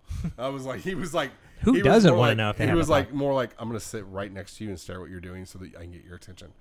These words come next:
Speaker 1: Yeah.
Speaker 2: But, so, having said that, I have taken off the headphones or one ear,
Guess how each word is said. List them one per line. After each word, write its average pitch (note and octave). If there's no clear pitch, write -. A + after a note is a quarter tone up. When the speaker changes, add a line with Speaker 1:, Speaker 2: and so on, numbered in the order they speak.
Speaker 1:
Yeah. -
Speaker 2:
But, -
so, E3
having E3+
said F#3
that, G2+
I B2
have D3
taken E3
off D3
the C3
headphones A#2+
or G#2
one A#2
ear, G#2+